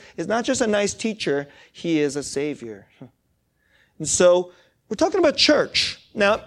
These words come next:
inside of this, as you look at this passage, this is what church is.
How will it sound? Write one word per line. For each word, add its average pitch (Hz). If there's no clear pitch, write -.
inside 339
of 277
this, 240
as 220
you 262
look 359
at 427
this 254
passage, 247
this 277
is 403
what 349
church -
is. -